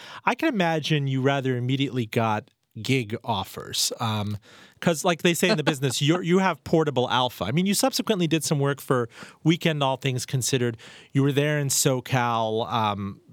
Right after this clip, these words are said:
Speaker 1: uh, obviously, you, you know business and finance. I mean, there, th-, th-, this is kind of an evergreen area of need in the
Speaker 2: Right.
Speaker 1: industry, albeit an industry that's shrinking. So what was that
Speaker 2: Yeah.
Speaker 1: first day like?
Speaker 2: Well, the first day was a Saturday.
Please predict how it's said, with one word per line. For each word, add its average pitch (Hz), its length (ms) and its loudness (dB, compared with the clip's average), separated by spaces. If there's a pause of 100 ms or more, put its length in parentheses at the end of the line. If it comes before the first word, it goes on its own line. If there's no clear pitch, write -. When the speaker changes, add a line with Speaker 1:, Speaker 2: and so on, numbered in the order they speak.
Speaker 1:
uh, 120 160 -8 (200)
obviously, 135 460 0
you, 110 420 -2
you 113 180 -4
know 117 160 0
business 120 460 0
and 110 140 -4
finance. 110 580 -2
I 110 60 -4
mean, 107 180 -4
there, 107 140 -4
th-, 110 300 -10
th-, 110 160 -12
this 123 180 -4
is 110 120 -4
kind 110 200 -4
of 98 120 -8 (320)
an 135 180 -4
evergreen 131 580 0
area 120 420 0
of 104 120 -4
need 117 300 0
in 104 140 0
the 104 100 -2
Speaker 2:
Right. 120 120 0
Speaker 1:
industry, 127 340 0
albeit 139 360 2
an 127 100 -2
industry 131 380 0
that's 107 200 -2
shrinking. 139 480 0
So 123 240 0 (300)
what 214 160 4
was 330 160 0
that 214 160 2
Speaker 2:
Yeah. - 80 2
Speaker 1:
first 139 220 2
day 127 160 2
like? 82 360 -6 (580)
Speaker 2:
Well, 254 160 2
the 254 60 0
first 403 260 -4
day 285 160 2
was 220 160 2
a 151 60 -6
Saturday. 160 580 -2